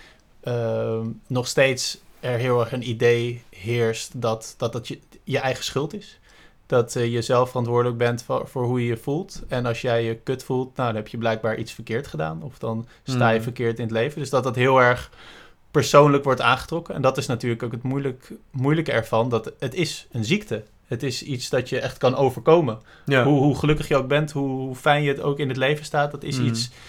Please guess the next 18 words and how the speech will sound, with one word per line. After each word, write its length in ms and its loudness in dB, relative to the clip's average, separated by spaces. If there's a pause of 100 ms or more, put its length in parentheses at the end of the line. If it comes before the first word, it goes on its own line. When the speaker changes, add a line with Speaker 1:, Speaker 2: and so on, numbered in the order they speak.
(220)
Speaker 1:
dat, 280 -2 (520)
of 220 -18
je 80 -4
dat 140 0
nou 180 2
wil 200 4
of 180 -4
niet, 380 -4 (100)
ehm, 340 0 (200)
je 180 0
kan 180 4
overkomen. 560 2
En 80 -2
dat 160 8
is 60 -4
natuurlijk 360 4
moeilijk, 360 4
want 240 -2